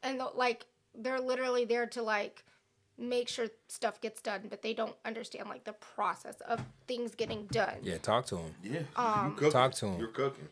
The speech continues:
Speaker 1: Yeah, no, I'm
Speaker 2: You,
Speaker 1: serious.
Speaker 2: you
Speaker 1: Like,
Speaker 2: speaking my life right now.
Speaker 1: 'cause it, it's, it's so frustrating because, like,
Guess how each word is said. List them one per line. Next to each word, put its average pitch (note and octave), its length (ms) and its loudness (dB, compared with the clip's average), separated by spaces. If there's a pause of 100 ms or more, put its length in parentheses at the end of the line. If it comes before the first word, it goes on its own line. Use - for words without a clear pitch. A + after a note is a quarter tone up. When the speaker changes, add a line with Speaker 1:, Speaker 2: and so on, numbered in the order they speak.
Speaker 1:
Yeah, C4 280 0
no, C#4+ 160 4
I'm C#4 120 4
Speaker 2:
You, C4 60 -2
Speaker 1:
serious. D#4 320 4
Speaker 2:
you C4+ 40 6
Speaker 1:
Like, C#4 60 8
Speaker 2:
speaking D3 240 6
my B2 120 8
life C3+ 340 8
right G2+ 180 6
now. G2+ 280 2
Speaker 1:
'cause E4 200 6
it, D4+ 280 4
it's, D#4+ 300 2
it's C#4+ 160 6
so F4 180 12
frustrating C#4 500 6
because, A#3+ 200 2
like, A#3+ 200 6